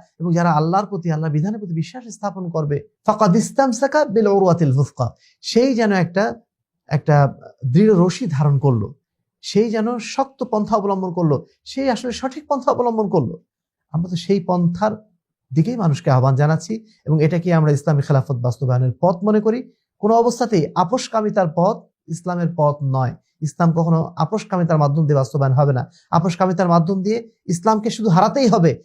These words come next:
ইসলামকে খুঁজে পাওয়া যাবে না। পবিত্র কোরআন আল্লাহ রাব্বুল আলামিন কত জায়গায়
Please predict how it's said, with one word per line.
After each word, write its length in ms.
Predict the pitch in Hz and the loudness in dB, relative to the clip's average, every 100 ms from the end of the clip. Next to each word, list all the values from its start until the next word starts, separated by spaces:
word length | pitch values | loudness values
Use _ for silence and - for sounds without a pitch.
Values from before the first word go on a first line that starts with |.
| _ | _
ইসলামকে 360 | 165 196 190 190 | -12 -8 -8 -8
খুঁজে 240 | 170 247 | -8 -8
পাওয়া 180 | 277 208 | -4 -2
যাবে 180 | 139 120 | -2 -4
না। 120 | 117 _ _ | -10 _ _
পবিত্র 240 | 185 175 175 | -4 -2 -2
কোরআন 160 | 180 | 0
আল্লাহ 180 | 170 156 | 2 2
রাব্বুল 180 | 156 165 | 0 0
আলামিন 260 | 170 175 175 | 0 -2 -6
কত 380 | 214 214 247 160 | -10 -6 -4 0
জায়গায় 460 | 160 175 175 131 | 2 2 2 0